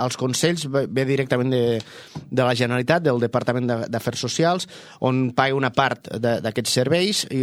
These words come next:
la resta del servei la paga o bé l'Ajuntament o bé els propis usuaris que, beneficiaris de, del servei que, que es doni. Eh, fins ara, o a la majoria de comarques, eh, el finançament ronda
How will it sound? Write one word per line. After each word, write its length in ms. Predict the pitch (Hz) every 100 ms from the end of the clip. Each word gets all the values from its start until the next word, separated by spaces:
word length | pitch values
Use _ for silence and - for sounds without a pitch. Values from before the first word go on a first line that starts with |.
| 120
la 220 | 120 113
resta 300 | 131 - 139
del 100 | 135 131
servei 300 | 139 147 165
la 80 | 143
paga 380 | 131 123 120 117
o 140 | 117 131
bé 80 |
l'Ajuntament 480 | 135 135 135 139 151
o 60 | 135
bé 80 | 123
els 100 | -
propis 300 | 120 127 120
usuaris 480 | 131 127 143 147 -
que, 140 | 120
beneficiaris 640 | 110 113 117 123 127 131
de, 100 | 135 120 110 - - -
del 160 | 120 110
servei 320 | 123 120 120
que, 160 | 131 127 113 107 - -
que 100 | 117
es 80 | -
doni. 240 | 113 107 98 - - - -
Eh, 560 | - 117 120 123 110 127
fins 320 | - 131 147
ara, 160 | 156 170
o 80 |
a 80 | 139
la 60 | 131
majoria 320 | 123 131 147
de 80 | 151
comarques, 720 | 139 139 160 160 156 170 147
eh, 80 | 131 131
el 220 | 127 120
finançament 800 | 131 131 127 127 135 160 156 147
ronda 400 | 131 139 147 151